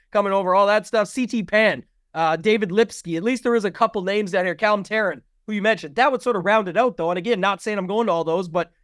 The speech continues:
that's, like, four or five guys. If I was considering this range for that portion of my builds,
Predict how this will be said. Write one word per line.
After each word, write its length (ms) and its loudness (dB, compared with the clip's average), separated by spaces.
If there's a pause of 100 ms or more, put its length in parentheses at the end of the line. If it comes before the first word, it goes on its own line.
(140)
that's, 180 0
like, 160 0
four 160 2
or 60 -2
five 240 2
guys. 260 4
If 160 -8
I 80 4
was 140 -4
considering 500 -4
this 180 -2
range 460 -2 (200)
for 160 -4
that 340 2
portion 340 0
of 100 2
my 140 2
builds, 540 0